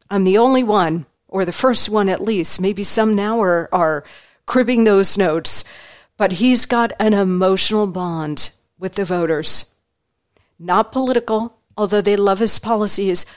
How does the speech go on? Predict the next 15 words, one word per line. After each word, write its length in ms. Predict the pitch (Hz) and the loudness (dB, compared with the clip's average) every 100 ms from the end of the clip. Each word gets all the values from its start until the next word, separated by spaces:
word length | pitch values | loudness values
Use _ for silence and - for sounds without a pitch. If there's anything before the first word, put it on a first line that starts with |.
| _ | _
not 380 | 175 190 220 220 | -6 0 2 2
intellectual, 880 | 247 254 254 262 254 - 220 196 196 - | 2 2 2 -2 -2 0 0 0 -2 -2
although 280 | 202 185 196 | 0 0 -2
they 180 | 190 180 | -2 -2
know 440 | 170 208 226 247 | 0 2 2 2
intellectually 720 | 226 226 - 226 208 226 202 | 2 -2 -2 -4 -2 0 -2
what 220 | 165 190 | 0 -2
he's 180 | 220 - | -2 -2
been 160 | 233 233 | -2 0
up 160 | 233 | 0
against 460 | 208 185 185 185 - | -2 -4 -4 -2 -2
and 200 | 185 190 | -4 -4
what 140 | 190 196 | -2 -2
he's 180 | 190 190 | -4 -4
achieved. 600 | - 233 180 151 - | -2 -2 -4 -6 -8